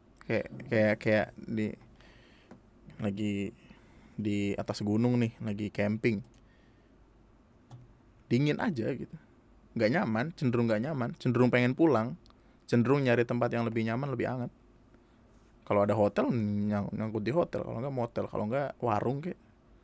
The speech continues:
Siapa kek yang punya warung, nggak apa-apa. Gitu. Thank you, B T W, tadi. Cowok lo tadi yang itu. Gokil juga lo punya tiga pilihan gitu ya. Jarang-jarang lo ada cowok punya pilihan tuh. <laughs>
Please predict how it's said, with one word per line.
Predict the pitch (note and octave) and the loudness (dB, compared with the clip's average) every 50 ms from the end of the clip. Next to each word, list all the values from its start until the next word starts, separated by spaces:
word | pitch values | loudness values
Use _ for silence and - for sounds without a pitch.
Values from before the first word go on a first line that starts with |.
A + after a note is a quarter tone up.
| - - - - - - - _ | -20 -20 -20 -20 -20 -20 -20 _
Siapa | - - A2 G#2+ A#2 - E3 | -2 2 2 2 4 2 2
kek | F3+ | 2
yang | F3+ E3 | 2 2
punya | E3 D#3 D3 | 2 0 2
warung, | C#3+ D3 D3 D3+ F#3 F#3+ D3+ | 2 2 2 2 2 0 0
nggak | A2+ | -2
apa-apa. | - - - - - - - - - - - - - - - - - - - - - - - - - - - - - - - - - - | -4 -4 -6 -8 -8 -10 -14 -16 -18 -20 -20 -20 -20 -20 -20 -20 -20 -20 -20 -20 -20 -20 -18 -16 -16 -18 -18 -20 -20 -20 -20 -18 -2 2
Gitu. | - A2 G#2 G2+ - - - - - - - - - - - - - - - - - | 4 4 4 4 0 -6 -12 -14 -14 -18 -20 -20 -20 -20 -20 -20 -20 -20 -20 -8 0
Thank | - D#3+ F#3+ G#3 | 2 4 4 4
you, | A3+ A3 | 4 2
B | G3+ F#3+ F#3 | 2 2 2
T | G3+ G3 | 2 2
W, | F#3+ | 0
tadi. | F#3 - F#3+ F#3 - - - - | 0 0 -2 -4 -4 -6 -12 -6
Cowok | - - G3 A#3+ C#4 B3+ | -2 0 2 2 4 4
lo | F#3 C3+ | 4 4
tadi | A2+ A#2+ A2+ D3+ E3+ | 4 2 2 2 0
yang | D#2 C#3 D3 | 0 -2 -4
itu. | E3 F#3 - - _ _ _ - - - - - - - - - - - | -8 -10 -14 -18 _ _ _ -20 -20 -20 -20 -20 -20 -20 -20 -20 -14 0
Gokil | C3 C#3 D#3 - G#3+ A3 | 2 2 2 4 2 2
juga | G#3+ A3+ C4+ A#3+ C#4 | 2 2 2 4 6
lo | A#3+ F#3 F3 | 8 8 8
punya | E3 E3 D#3+ D#3+ D#3 | 8 6 4 4 2
tiga | - E3+ D3+ D#3 D#3 | 0 2 4 4 4
pilihan | - D#3+ D#3 D3 D3 - - E3 D#3+ D3+ | 4 4 2 2 2 4 2 2 4 4
gitu | D3 D3+ D3+ | 4 4 4
ya. | C3 A#2+ A#2 - - | 4 2 2 2 4
Jarang-jarang | C#3+ D#3+ F#3+ A3 A3 G#3 B3+ B3 - D#3 B2 | 4 6 6 6 6 4 6 6 6 8 8
lo | A#2+ | 8
ada | A#2+ A#2 A#2 - - - - | 8 8 6 4 4 0 2
cowok | - - C3+ C#3 C#3 C3 | 6 8 10 12 10 10
punya | C#3 C#3 C#3 | 8 4 2
pilihan | C3+ - C#3 B2+ A#2+ A#2+ B2 A2+ A#2+ C3 | 4 4 4 6 6 6 6 4 2 0
tuh. | F3+ - | -2 -2
<laughs> | - | -4